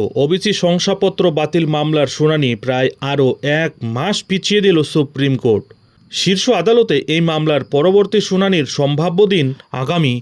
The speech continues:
নয়ই সেপ্টেম্বর। নবান্ন সূত্রের খবর, রাজ্য ইতিমধ্যে জয়েন্ট এন্ট্রান্স নতুন মেধা তালিকা প্রকাশ নিয়ে কলকাতা হাইকোর্টের নির্দেশকে চ্যালেঞ্জ করে দেশের সর্বোচ্চ আদালত সুপ্রিম কোর্টে গিয়েছে। সেক্ষেত্রে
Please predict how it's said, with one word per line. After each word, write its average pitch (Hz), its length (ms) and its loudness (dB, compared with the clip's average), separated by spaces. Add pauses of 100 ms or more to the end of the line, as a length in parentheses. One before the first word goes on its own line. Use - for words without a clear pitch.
(240)
নয়ই 156 400 2
সেপ্টেম্বর। 202 680 2 (560)
নবান্ন 131 460 2
সূত্রের 208 380 0
খবর, 160 340 2 (360)
রাজ্য 151 360 0 (340)
ইতিমধ্যে 208 680 2
জয়েন্ট 160 400 2
এন্ট্রান্স 160 500 -2 (140)
নতুন 139 340 2
মেধা 156 300 0
তালিকা 185 360 0
প্রকাশ 170 400 0 (100)
নিয়ে 160 220 2 (260)
কলকাতা 175 480 2
হাইকোর্টের 180 500 2
নির্দেশকে 170 580 2
চ্যালেঞ্জ 185 440 0
করে 156 300 2
দেশের 139 360 0
সর্বোচ্চ 151 640 -2
আদালত 127 480 2
সুপ্রিম 165 480 -2
কোর্টে 202 260 4
গিয়েছে। 170 440 -2 (1000)
সেক্ষেত্রে 220 560 2